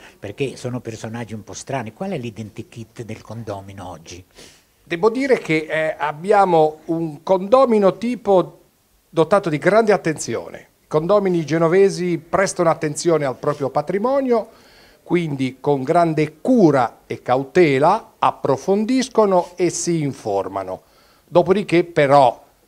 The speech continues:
Speaker 2: come c'è avvocato e avvocato, giudice o giudice, giornalista o giornalista, c'è condomino e condomino, per cui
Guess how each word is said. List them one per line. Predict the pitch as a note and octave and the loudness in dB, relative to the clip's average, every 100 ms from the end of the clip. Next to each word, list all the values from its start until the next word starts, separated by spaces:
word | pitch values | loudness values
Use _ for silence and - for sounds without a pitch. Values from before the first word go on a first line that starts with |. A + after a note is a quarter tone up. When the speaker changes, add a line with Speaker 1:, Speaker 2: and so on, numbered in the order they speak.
| _ | _
Speaker 2:
come | C3 B2 A#2 - _ | -6 -6 -6 -12 _
c'è | - C3+ | -2 0
avvocato | B2+ B2+ D#3 D#3 D#3 D3 C#3+ | 2 0 4 4 4 -2 -2
e | C#3+ | -4
avvocato, | C#3+ C3+ C#3 C#3+ G2 - - _ _ _ _ _ | -4 -4 0 0 0 -8 -20 _ _ _ _ _
giudice | D#3+ F#3 G3+ F#3 - | -4 -2 -2 0 4
o | F3 | 4
giudice, | D#3 F#3+ C#3 - A#2+ - _ | 4 -2 -2 -6 -8 -8 _
giornalista | C3+ C#3+ D#3 E3 D#3 - B2+ A#2 | 0 4 6 4 0 -2 -2 -2
o | C#3 | -6
giornalista, | C3+ E3 G#3 E3 C3 - C3 | 2 4 4 4 -2 -4 -4
c'è | - B2+ | -6 -4
condomino | B2+ A#2+ B2+ B2+ | -2 0 -4 -4
e | |
condomino, | A#2+ A2+ A2+ C#3 A#2+ A2+ | -4 -4 0 0 0 -6
per | G#2+ | -8
cui | G#2 A#2 G#2 | -8 -10 -10